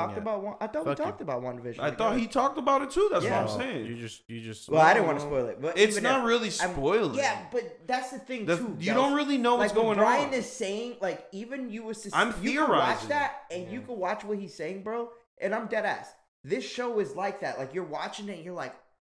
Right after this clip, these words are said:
Speaker 1: "Okay, I watched it, but what the fuck is going on?" Like,
Speaker 3: Bro.
Speaker 1: it's like watching a I Love Lucy show
Speaker 3: Mm-hmm.
Speaker 1: with, like, a th-, a third theme behind the show
Speaker 3: Mm-hmm.
Speaker 1: that they don't. It's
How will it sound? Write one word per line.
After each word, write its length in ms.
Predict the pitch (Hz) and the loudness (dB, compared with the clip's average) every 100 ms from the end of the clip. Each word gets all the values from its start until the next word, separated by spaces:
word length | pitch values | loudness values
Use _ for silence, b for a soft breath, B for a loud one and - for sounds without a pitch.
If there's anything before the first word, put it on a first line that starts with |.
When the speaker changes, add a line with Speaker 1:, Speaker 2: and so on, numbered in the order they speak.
| _ _ _ - | _ _ _ -10
Speaker 1:
"Okay, 260 | 202 233 170 | -8 -4 -2
I 160 | 143 | -2
watched 340 | 143 202 214 185 | 0 -2 -4 -8
it, 220 | 131 - | -8 -8
but 140 | 147 131 | -10 -8
what 220 | 147 202 - | -6 -6 -8
the 80 | - | -14
fuck 480 | - - 196 196 - | -14 -8 -6 -6 -6
is 140 | 151 | -6
going 380 | 117 160 180 139 - | -2 0 0 -2 -4
on?" 280 | 160 214 - - | -2 -2 -4 -12
Like, 160 | - - | 0 2
Speaker 3:
Bro. 100 | - | 2
Speaker 1:
it's 80 | - | 2
like 260 | 285 269 | 0 0
watching 360 | 202 247 294 240 | -2 -2 -4 -6
a 100 | 185 - | -6 -4
I 160 | 180 | -2
Love 280 | 226 202 147 | -2 -4 -4
Lucy 300 | 180 208 247 | -8 -8 -10
show 380 | 233 277 285 277 | -6 -2 -2 -2
Speaker 3:
Mm-hmm. 300 | 127 160 160 | -6 -4 -2
Speaker 1:
with, 180 | 196 196 | -2 2
like, 160 | 214 190 | 0 2
a 100 | - | 0
th-, 100 | - - - | -4 -12 -2
a 80 | 180 | -2
third 500 | 185 - 226 226 - | -2 -2 0 -2 -6
theme 300 | - 220 196 | -8 -4 -2
behind 440 | 156 147 175 175 | -2 -2 -4 -2
the 80 | 147 | -6
show 380 | - - 170 147 | -2 2 4 2
Speaker 3:
Mm-hmm. 460 | 151 156 160 208 | -2 -6 -6 -2
Speaker 1:
that 200 | 202 196 | 0 2
they 140 | 220 226 | 2 2
don't. 260 | 226 208 - - - | 0 -4 -10 -20 -10
It's 220 | 226 | -10